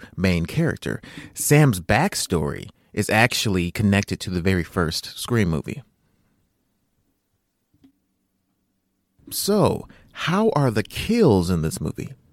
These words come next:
Does Ghostface slice and dice? Yes, he does, most of the time. Some scenes are, are more brutal than others, certainly more bloodier than others. Um,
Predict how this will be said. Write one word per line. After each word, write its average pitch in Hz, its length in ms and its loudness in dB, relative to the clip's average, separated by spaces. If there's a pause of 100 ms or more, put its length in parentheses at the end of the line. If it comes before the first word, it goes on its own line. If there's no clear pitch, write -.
(380)
Does 80 180 -2
Ghostface 95 600 0
slice 95 500 -4
and 113 140 -2
dice? 120 500 -6 (3250)
Yes, 247 260 4
he 196 120 4
does, 110 520 2 (300)
most 98 240 0
of 95 80 -2
the 95 80 0
time. 107 480 -2 (500)
Some 98 200 4
scenes 95 340 2
are, 85 220 -2 (220)
are 98 160 2
more 98 200 6
brutal 95 440 0
than 98 140 2
others, 101 320 2
certainly 87 340 0
more 87 220 0
bloodier 90 440 -2
than 98 160 2
others. 101 360 0 (500)
Um, - 560 -6